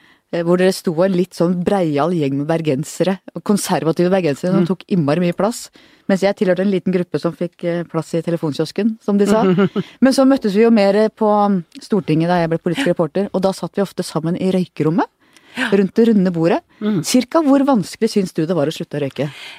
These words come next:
Speaker 2: Eh, jeg pleier å si at jeg har sluttet tre ganger, og det var ikke så vanskelig å slutte. Det som var vanskelig, var å ikke begynne igjen.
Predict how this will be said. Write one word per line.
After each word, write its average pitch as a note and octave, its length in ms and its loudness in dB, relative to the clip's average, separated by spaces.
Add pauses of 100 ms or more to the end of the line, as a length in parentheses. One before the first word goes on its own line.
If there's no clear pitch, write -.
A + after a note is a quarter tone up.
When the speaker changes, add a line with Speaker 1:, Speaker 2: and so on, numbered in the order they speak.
(120)
Speaker 2:
Eh, E3 460 -2
jeg G3 100 -2
pleier G#3 160 2
å - 20 0
si A#3+ 120 -4
at A#3 60 -4
jeg A3+ 100 2
har G3+ 80 2
sluttet G#3+ 340 -6
tre G3+ 240 0
ganger, E3 380 0 (120)
og F3 60 0 (140)
det - 60 -16
var A3 100 -2
ikke - 120 -10
så F#3+ 60 0
vanskelig E3+ 320 -2
å - 80 -14
slutte. E3 300 -6
Det F#3+ 120 -2
som F3+ 140 -4
var D#3 160 0
vanskelig, E3 260 -4
var D#3+ 120 0
å C3+ 40 -4
ikke E3 160 -10
begynne D3+ 220 -2
igjen. E3 140 -4